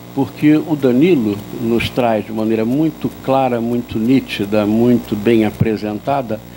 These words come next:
essa perspectiva da história ou do tempo que nos vem de Santo Agostinho e que passa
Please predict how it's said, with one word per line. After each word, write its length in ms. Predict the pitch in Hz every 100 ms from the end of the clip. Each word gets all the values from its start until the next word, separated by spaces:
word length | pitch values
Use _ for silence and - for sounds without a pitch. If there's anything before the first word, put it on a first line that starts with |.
| -
essa 300 | 139 113 131
perspectiva 920 | - 120 - 117 110 - - 117 113
da 120 | 104
história 640 | 101 - - 123 107 101 95 - - - - - - - - -
ou 140 | 117 117
do 100 | 107 -
tempo 400 | 139 127 - 101 - - - -
que 80 | 127
nos 200 | 117 107
vem 300 | 98 117 107
de 140 | 98
Santo 340 | 98 123 113 110
Agostinho 760 | 98 101 - - 139 135 110
e 40 | 101
que 140 | -
passa 540 | - 107 110 - 95